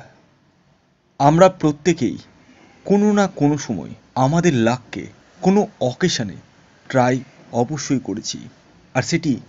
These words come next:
লটারির মাধ্যমে। আর এই বছর রথযাত্রা বাম্পার লটারি কেটে এই আট রাশির জাতক ও জাতিকারা হতে চলেছে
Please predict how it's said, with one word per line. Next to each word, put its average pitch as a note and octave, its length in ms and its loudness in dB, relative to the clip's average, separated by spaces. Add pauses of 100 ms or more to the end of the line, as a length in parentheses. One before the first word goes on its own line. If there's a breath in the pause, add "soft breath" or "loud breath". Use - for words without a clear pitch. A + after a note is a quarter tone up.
(260)
লটারির A#2+ 560 -2
মাধ্যমে। F2 440 -16 (760)
আর C3 120 0 (140)
এই E3+ 240 2
বছর C#3+ 380 0 (460)
রথযাত্রা F3+ 800 0
বাম্পার C#3+ 500 2
লটারি C3 580 0
কেটে A2 300 -8 (240)
এই G3 320 4 (560)
আট F#3 320 0
রাশির G3+ 320 -2
জাতক A2+ 500 -2
ও B2 80 0
জাতিকারা G#2+ 560 -4 (600)
হতে D3 220 -2
চলেছে C#3 340 -4